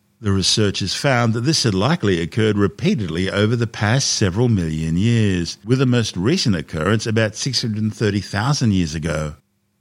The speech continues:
They say that if ice was present in the gully locations in the areas they looked at when Mars' axis tilted to about thirty-five degrees, the conditions would have been right for the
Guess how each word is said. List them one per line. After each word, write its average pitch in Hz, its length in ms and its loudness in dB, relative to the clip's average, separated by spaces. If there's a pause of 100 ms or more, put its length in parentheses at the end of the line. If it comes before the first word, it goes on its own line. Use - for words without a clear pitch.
(160)
They 147 280 0
say 117 340 2
that 98 240 -2
if 127 140 2
ice 110 240 0
was 139 320 0
present 98 520 -2
in 92 60 -2
the 82 80 -2
gully 98 300 0
locations 95 720 0
in 92 80 -6
the 98 120 0
areas 101 300 2
they 95 220 2
looked 185 320 0
at 110 240 0
when 82 260 -4
Mars' 95 300 0
axis 92 360 -6
tilted 165 380 -2
to 95 80 2
about 87 240 0
thirty-five 87 640 -2
degrees, 113 640 -2
the 151 100 -6
conditions 139 540 0
would 165 160 0
have 208 100 -2
been 135 300 2
right 120 420 -2
for - 140 -6
the 139 160 -2